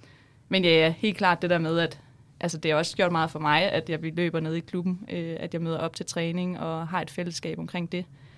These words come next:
Øhm, ja, og den der følelse bagefter, som Johanne også beskriver, det er, det er nok det, der driver en langt hen ad vejen.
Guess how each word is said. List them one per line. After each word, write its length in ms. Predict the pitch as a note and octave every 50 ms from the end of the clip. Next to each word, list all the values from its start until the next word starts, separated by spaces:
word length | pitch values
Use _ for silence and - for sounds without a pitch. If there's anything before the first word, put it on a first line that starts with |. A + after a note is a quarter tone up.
| - - - - - - -
Øhm, 560 | F#3 F3+ F3 E3+ E3 D#3+ D#3+ D#3 D#3+ D#3+ D3+ - - - - - - - - - - - - - - - - - - - - - - - - -
ja, 180 | - F3 E3+ E3+ - - -
og 180 | - - F3+ E3
den 140 | F3+ F3 E3+
der 100 | E3 D#3+
følelse 340 | - - F3 F3+ F#3 -
bagefter, 360 | F3+ - F3+ E3+ E3 D#3+ - E3+
som 180 | - E3+ E3+
Johanne 360 | E3+ E3 F3 E3+ F3+ F#3+ F#3+
også 140 | E3+ F3+ -
beskriver, 360 | - F3+ - - F#3+ F3 E3+ D#3+ - - - - - -
det 120 | F#3+ F#3
er, 180 | F3+ E3+ E3 D#3 - - - - - - - - -
det 80 | - G#3+
er 40 | G3+
nok 200 | F3+ E3+ E3 -
det, 100 | F3+ E3+
der 80 | E3+
driver 260 | E3 - F3+ F3 E3 D#3+
en 140 | D#3+ D#3+
langt 240 | E3+ F#3 F3+ E3 E3
hen 100 | - E3+
ad 60 | E3
vejen. 280 | D#3+ E3 D#3+ - F3 D#3